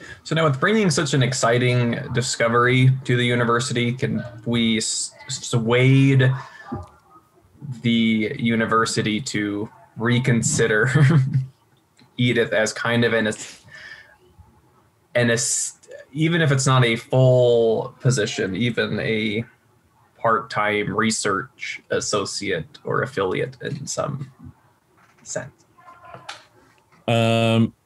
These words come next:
Speaker 2: they're willing to consider the argument. Um, why don't you make a pushed roll on,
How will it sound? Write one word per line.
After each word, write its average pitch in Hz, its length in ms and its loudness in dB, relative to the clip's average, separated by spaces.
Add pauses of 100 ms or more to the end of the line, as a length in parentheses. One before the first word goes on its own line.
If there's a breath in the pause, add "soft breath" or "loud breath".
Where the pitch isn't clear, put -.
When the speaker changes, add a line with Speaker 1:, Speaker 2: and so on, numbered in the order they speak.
(100)
Speaker 2:
they're 196 220 2
willing 262 340 2
to 170 400 2
consider 165 480 0
the 135 160 0
argument. 110 680 0 (400)
Um, 101 720 2 (380)
why 113 180 2
don't 165 240 2
you 127 300 4
make 117 260 0
a 98 160 2
pushed - 480 -2
roll 120 540 2 (100)
on, 98 640 0